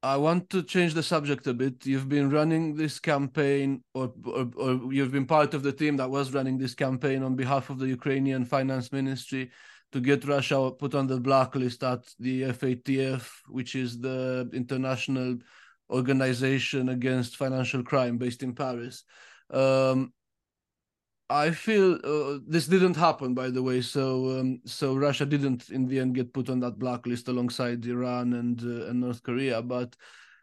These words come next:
um, I, firstly, I would like you to give us a bit of, uh, a bit of background on, on how that went and how the campaign went and what's, uh, what's going to happen next. Um, but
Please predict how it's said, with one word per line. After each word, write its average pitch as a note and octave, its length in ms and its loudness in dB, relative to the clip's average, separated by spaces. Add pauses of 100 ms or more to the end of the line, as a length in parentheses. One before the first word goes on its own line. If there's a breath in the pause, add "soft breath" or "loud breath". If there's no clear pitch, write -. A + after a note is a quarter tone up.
(640 loud breath)
um, C#3 460 0 (240)
I, C#3+ 380 0
firstly, F#3+ 420 4
I E3+ 60 8
would D#3 140 2
like D#3 260 0
you D#3+ 160 2
to C#3+ 120 -6
give D3 240 0
us D3 200 0
a C#3+ 60 -2
bit C#3+ 240 -2
of, C#3 200 0
uh, C#3 360 0
a B2+ 40 -4
bit C#3 200 -4
of C3 140 -4
background C#3 540 0
on, C3+ 180 -4
on C3+ 160 -6
how C#3 240 0
that C3 240 0
went C3+ 320 2
and C3 140 -2
how C3 140 0
the C3+ 100 -2
campaign C3 680 0
went C3 420 -4
and B2+ 280 -2
what's, B2+ 360 -6
uh, C3 400 -8
what's C3+ 160 -6
going C3+ 220 -2
to B2 80 -4
happen C3 420 -2
next. - 480 -8 (580 loud breath)
Um, C3 540 2 (240)
but C#3 340 0